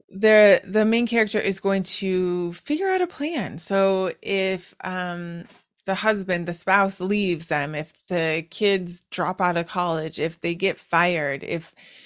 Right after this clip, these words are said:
whatever that inciting incident is, they gotta figure out a plan. And a lot of times the plan is going to be, "How do I make sure my world stays as closely <laughs> resembled to what it was a day ago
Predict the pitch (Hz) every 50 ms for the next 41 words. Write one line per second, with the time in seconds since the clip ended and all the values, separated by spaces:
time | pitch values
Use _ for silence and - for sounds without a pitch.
0 | - - _ - 220 233 240 240 254 240 254 247 226 233 226 220 - 220 208 196
1 | 190 190 180 156 190 208 208 - 202 185 170 165 165 139 143 151 147 135 - -
2 | _ - - - 190 180 190 214 214 208 196 - 185 165 160 151 139 139 - -
3 | - - 185 180 143 135 - - 165 _ _ - - - _ - 190 196 214 254
4 | 285 311 320 330 339 330 330 - - 269 247 233 220 220 214 208 208 202 - -
5 | 196 196 - - 190 180 180 180 175 175 165 - - 175 175 175 170 - 175 165
6 | 165 165 160 160 160 160 - - - 202 214 220 240 240 233 233 214 196 175 170
7 | 170 165 - - - 175 170 170 165 160 156 156 160 160 160 156 156 156 - -
8 | - - 160 160 156 - - - 165 165 - - - - - - - 185 190 196
9 | 208 220 254 269 - - - 254 254 254 247 247 254 226 185 202 190 190 180 180
10 | 185 180 170 - - 185 180 165 165 175 165 170 165 160 160 165 160 160 156 160
11 | - - 165 160 165 165 160 160 165 180 190 214 240 262 285 311 311